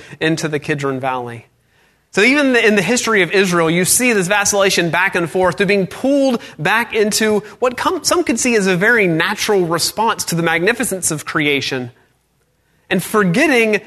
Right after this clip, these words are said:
who created it. But fortunately, there were kings like Josiah who saw the truth. And when they rediscovered the word of the Lord and the law of God,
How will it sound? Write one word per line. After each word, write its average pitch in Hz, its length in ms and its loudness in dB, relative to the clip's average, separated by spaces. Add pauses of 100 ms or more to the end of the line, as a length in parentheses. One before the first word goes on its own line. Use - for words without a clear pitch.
(120)
who 269 240 2
created 247 540 0
it. - 300 -12 (1700)
But 151 120 -4
fortunately, 208 840 2 (460)
there 156 100 -2
were 151 80 0
kings 180 360 0
like 156 340 -2 (420)
Josiah 143 680 -2 (600)
who 185 120 0
saw 220 400 4
the 175 120 0
truth. 208 420 0
And 175 80 2
when 185 100 2
they 180 100 2
rediscovered 202 580 0
the 190 80 0
word 190 320 2 (140)
of 170 80 0
the 170 100 2
Lord 202 340 4
and 175 80 0
the 165 60 0
law 190 280 4
of 170 100 -2
God, 180 280 2